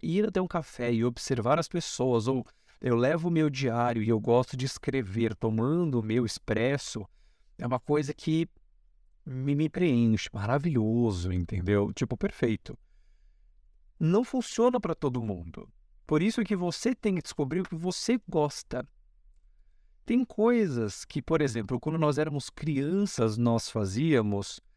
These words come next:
que nós não usávamos tanto o racional.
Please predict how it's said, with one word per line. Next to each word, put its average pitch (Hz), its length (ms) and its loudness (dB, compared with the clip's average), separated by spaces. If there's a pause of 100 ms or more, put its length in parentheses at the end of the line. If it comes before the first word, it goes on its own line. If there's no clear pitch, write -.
(560)
que 196 140 0
nós 190 260 0
não 214 160 0
usávamos 165 560 2
tanto 151 300 0
o 135 40 0
racional. 113 1080 0